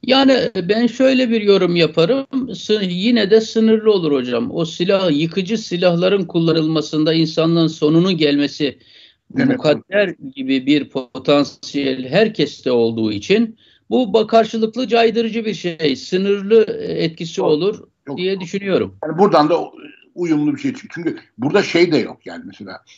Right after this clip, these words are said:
Speaker 2: Çin'in tabii bir buçuk milyarlık bir nüfusu var. Muazzam bir nüfus. Ona göre de isterse beş yüz bin askeri belki seferber dahi edebilir. Üç yüz, üç yüz elli, dört yüz, dört yüz milyon askeri seferber edebilir. Üç yüz elli, dört yüz milyon askeri.
Speaker 1: Kaldı ki artık
Speaker 2: Abi,
Speaker 1: orduların, e, büyüklüğü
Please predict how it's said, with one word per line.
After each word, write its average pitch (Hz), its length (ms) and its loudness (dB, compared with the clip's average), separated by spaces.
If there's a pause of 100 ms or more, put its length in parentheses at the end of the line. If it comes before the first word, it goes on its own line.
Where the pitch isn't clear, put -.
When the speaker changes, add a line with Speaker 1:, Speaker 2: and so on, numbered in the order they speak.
(140)
Speaker 2:
Çin'in 151 380 0
tabii 101 320 -2
bir 143 180 6
buçuk - 240 -6
milyarlık 110 540 -2
bir 110 60 2
nüfusu 95 460 -6
var. - 140 -16
Muazzam 95 560 -2
bir - 60 -14
nüfus. - 320 -6 (280)
Ona 117 200 6
göre 90 220 -2
de - 40 -8
isterse 113 680 -2 (280)
beş 147 300 0
yüz 95 160 -10
bin 101 80 -6
askeri 95 440 -8
belki 87 220 -10
seferber 95 600 -6
dahi - 140 -12
edebilir. 76 360 -14
Üç - 260 -4
yüz, 98 120 -10
üç - 160 -8
yüz 110 100 4
elli, 107 180 4
dört 139 260 2
yüz, 107 80 -8 (200)
dört 180 220 4
yüz 107 100 -4
milyon 113 260 4
askeri 113 340 -4
seferber 101 380 -8
edebilir. - 360 -20 (360)
Üç - 180 -14
yüz 113 80 2
elli, 104 180 2
dört 113 220 -2
yüz - 100 -20
milyon 90 180 -8
askeri. 98 360 -12 (320)
Speaker 1:
Kaldı 277 340 0
ki 240 160 2
artık 240 280 0
Speaker 2:
Abi, - 100 2
Speaker 1:
orduların, 254 600 2
e, 185 380 -4
büyüklüğü 190 500 -2